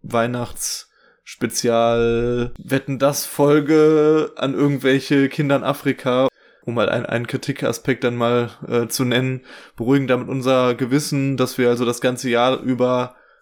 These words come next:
nichts wirklich machen, ne? Also wirklich einfach so ein normales Leben führen, nicht in dem Sinne politisch aktiv sind und einfach alles so läuft wie immer. Und an Weihnachten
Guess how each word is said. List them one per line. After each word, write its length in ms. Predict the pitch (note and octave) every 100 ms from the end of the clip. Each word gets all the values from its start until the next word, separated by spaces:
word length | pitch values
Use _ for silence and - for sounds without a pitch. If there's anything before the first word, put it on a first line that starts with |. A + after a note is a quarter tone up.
| _ _ _ -
nichts 280 | C#3 C3 C3+
wirklich 280 | C#3+ C3
machen, 460 | B2+ C3+ F3 F3+ F3+
ne? 220 | B2 C3+ D3+
Also 220 | A#2 A#2+
wirklich 340 | B2 - B2 B2
einfach 580 | A#2+ - A#2+ A2+ - G2
so 140 | A#2
ein 60 | B2
normales 420 | A#2+ B2 C3 B2+
Leben 500 | B2+ C3 D#3 D3+ C#3+
führen, 420 | C#3+ - D#3 D3+ C#3
nicht 260 | C3 - - - -
in 100 | B2
dem 140 | B2+ C3
Sinne 160 | C3+
politisch 320 | C3 C#3 B2 -
aktiv 360 | B2 - D#3+
sind 420 | - D#3 D3+ D3+ -
und 200 | A#2+ -
einfach 320 | A#2+ - A#2+
alles 220 | A#2+ A2+
so 480 | A#2+ A#2 A#2+ A#2 - _ _ -
läuft 420 | A2+ A#2 A#2 -
wie 120 | A#2
immer. 360 | A#2 D#3+ F3 E3+ - - - _ _ _
Und 160 | - A#2
an 140 | A#2
Weihnachten 720 | A#2 C3 C3+ - C3 B2 B2